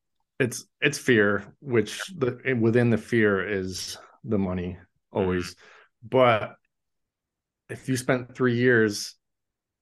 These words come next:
Speaker 1: every time you're out thinking about how these places are making money and how that guy's making money and whatnot, that goes away because your brain is now an entrepreneur's brain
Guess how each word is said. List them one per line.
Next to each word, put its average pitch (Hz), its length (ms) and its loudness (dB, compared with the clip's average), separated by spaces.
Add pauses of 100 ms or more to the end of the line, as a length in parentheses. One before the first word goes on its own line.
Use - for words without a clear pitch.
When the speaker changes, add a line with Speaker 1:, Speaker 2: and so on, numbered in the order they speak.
(100)
Speaker 1:
every 117 280 -2
time 117 260 -2
you're 113 140 0
out 120 240 0
thinking 110 260 -4
about 107 300 2
how 104 160 2
these 107 140 -2
places 110 300 -2
are 107 80 -4
making 101 240 -4
money 113 220 0
and 90 80 -4
how 98 160 -4
that 107 180 -2
guy's 104 220 -2
making 98 260 -6
money 98 280 -4
and 98 340 -8
whatnot, 98 440 -6 (640)
that 117 320 -2
goes 139 240 4
away 110 400 4
because 95 500 -6
your 110 200 -2
brain 107 340 0
is 98 100 -4
now 101 160 -2
an 98 80 -4
entrepreneur's 98 640 -2
brain 87 440 -4